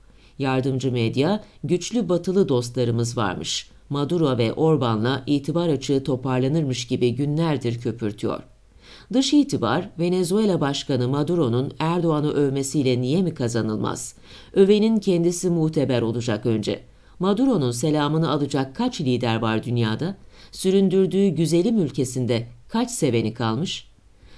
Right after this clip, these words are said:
Macaristan Başbakanı Orban'a gelince, Erdoğan için çok dua etmiş. Kazanınca da derin bir nefes almış. Çünkü milyonlarca Müslüman göçmenin işgalinden Hristiyan Avrupa'yı koruyacak kişi oymuş.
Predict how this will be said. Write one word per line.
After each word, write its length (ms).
Macaristan 640
Başbakanı 580
Orban'a 400
gelince, 560
Erdoğan 480
için 300
çok 300
dua 260
etmiş. 480
Kazanınca 640
da 200
derin 340
bir 180
nefes 360
almış. 460
Çünkü 400
milyonlarca 720
Müslüman 560
göçmenin 500
işgalinden 840
Hristiyan 580
Avrupa'yı 600
koruyacak 580
kişi 280
oymuş. 600